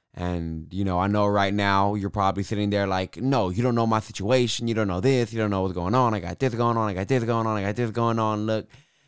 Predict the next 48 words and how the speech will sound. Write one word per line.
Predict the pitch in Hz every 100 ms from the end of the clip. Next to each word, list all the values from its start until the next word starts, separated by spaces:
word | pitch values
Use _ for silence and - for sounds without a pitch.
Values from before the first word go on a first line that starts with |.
| _ _ -
I | 98
get | 85 90 123 117
it. | 120 - _ _ _
I'm | - 117
not | 113 101
gonna | 104 98
say | 117 104
I | 101
fully | 95 123 113 110 110
understand | 107 98 95 - 120 113 113 113
because, | 107 98 107 98 92 87
you | 101
know, | 95 95 87
I | 85 92
can't | - 110 107
say | 110
I | 101
understand | 104 104 98 113 107
what | 101
you've | 98 107 80
been | 107 107
through | - 107 110
if | 101
I | 87 98
haven't | 107 113 127 123
been | 131 123
through | 135 127
it | 113
myself, | 113 104 - 117 98 58 -
or | 85 90
you | 107
know | 123 120
what | 117
I | 110
mean? | 113 120 113
But | 101 104 - - - - - _ _
I | - 120
get | 107 131 92
it. | - _ _ _ _ _ _ _ _ _ _ _ -
I | 107
get | 107 135
it | 135
that | 117 -
you | 123
feel | - 131 120
like | 110 104
your | 113
life | 104 104 104 90